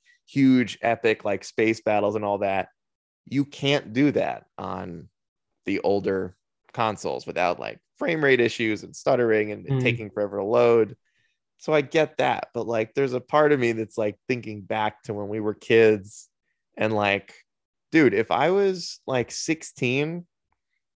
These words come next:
Speaker 1: when the next gen consoles came out and they were five hundred dollars,
Speaker 2: Mm-hmm.
Speaker 1: forget it, not happening. Like, ju-, like, just straight up not gonna happen. Like, maybe when the PlayStation six came out,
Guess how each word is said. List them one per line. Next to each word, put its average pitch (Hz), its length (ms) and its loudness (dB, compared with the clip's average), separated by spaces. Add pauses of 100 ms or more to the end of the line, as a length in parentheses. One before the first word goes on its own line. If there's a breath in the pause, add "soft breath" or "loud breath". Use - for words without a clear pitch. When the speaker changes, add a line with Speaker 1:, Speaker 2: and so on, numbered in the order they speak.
(160)
Speaker 1:
when 123 240 0
the 113 80 2
next 127 360 0
gen 127 240 0
consoles 139 460 -4
came 262 180 -6
out 139 120 -4
and 139 80 -4
they 120 40 0
were 113 220 0 (100)
five 143 320 2
hundred 123 520 -4
dollars, 123 760 -4 (100)
Speaker 2:
Mm-hmm. 139 260 -4 (680)
Speaker 1:
forget 104 340 0
it, 85 160 -6
not 98 200 -4
happening. 90 460 -6 (220)
Like, 113 200 2
ju-, 127 140 2
like, 120 200 4
just 135 220 -2
straight 123 240 2
up 113 100 -2
not 104 260 -6
gonna 104 180 -8
happen. 101 500 -8 (220)
Like, 107 200 -2
maybe 135 480 4
when 123 180 2
the 113 80 0
PlayStation 110 640 -2
six - 280 -4
came 135 240 0
out, 147 300 -4